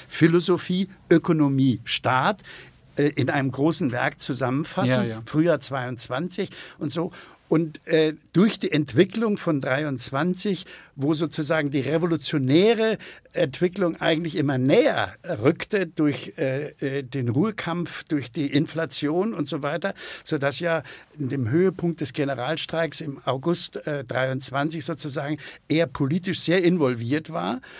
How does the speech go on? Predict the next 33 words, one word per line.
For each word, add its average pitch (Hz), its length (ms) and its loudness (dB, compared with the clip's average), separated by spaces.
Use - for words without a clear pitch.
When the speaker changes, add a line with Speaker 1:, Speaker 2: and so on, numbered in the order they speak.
Speaker 2:
Hm. 110 160 -2
Speaker 1:
und, 156 400 -2
äh, 151 520 0
da 147 540 -2
dann 151 240 -4
auch 139 220 2
in 151 80 4
die 143 80 0
Regierung 156 580 2
eintritt, 131 640 -2
weil 135 180 2
er 196 120 2
der 147 120 -2
Meinung 143 420 0
ist, - 320 -2
das 127 260 0
Realbewusstsein 214 1400 0
der 143 120 0
Massen 147 480 -2
ist - 280 0
noch 196 220 4
rückständig. 214 760 2
Guck, - 320 0
es - 160 0
sind 151 160 2
die 185 80 0
Sozialdemokraten. 156 1080 -2
Wir 185 240 6
als 190 200 0
Kommunisten 139 760 -2
haben 180 260 0
die 139 120 -2
Aufgabe, 185 640 -4